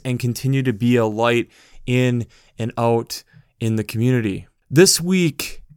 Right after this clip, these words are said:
I f-, found myself doing a really weird rabbit hole that I feel really exemplifies this really well. And it was one of these stories that as I got going,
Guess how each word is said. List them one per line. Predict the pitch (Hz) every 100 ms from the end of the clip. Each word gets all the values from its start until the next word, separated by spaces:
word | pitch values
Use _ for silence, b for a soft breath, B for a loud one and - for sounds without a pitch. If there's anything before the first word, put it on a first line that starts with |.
| -
I | 139 156 160 160 160 156
f-, | - - - - - -
found | 165 208 208
myself | 180 151 - 143 139 135
doing | 143 147 143 135 131 -
a | 117
really | 113 127 175 180 165
weird | 123 127 131 131 127 113
rabbit | 104 127 135 131 -
hole | - 107 101 101 120 - -
that | 110 131 135 131 131 -
I | 131 139
feel | - - 180 202 202 190 175 - b
really | 113 117 170 185 185 175 -
exemplifies | 135 104 127 143 151 147 - 127 117 113 107
this | 117 113 -
really | 110 123 131 131
well. | 107 113 110 110
And | 110
it | 120
was | 123 113
one | 123 139
of | 151
these | 160 135
stories | - - 131 131 131 127 117
that | 120 117 -
as | 117 131 131
I | 135 131
got | 123 117 104
going, | 107 131 139 135 127